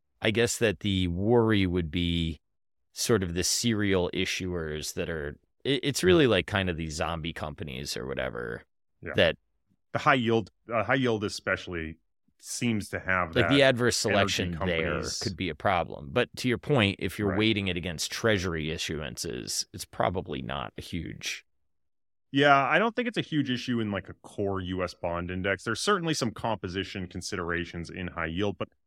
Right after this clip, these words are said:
Speaker 2: it's one of the reasons why people tend to have the belief, and I think empirically this holds true,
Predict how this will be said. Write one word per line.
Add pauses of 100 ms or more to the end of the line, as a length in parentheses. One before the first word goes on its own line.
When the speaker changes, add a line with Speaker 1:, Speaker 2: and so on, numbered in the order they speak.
(180)
Speaker 2:
it's
one
of
the
reasons
why (100)
people
tend
to
have
the
belief,
and
I
think
empirically
this
holds
true,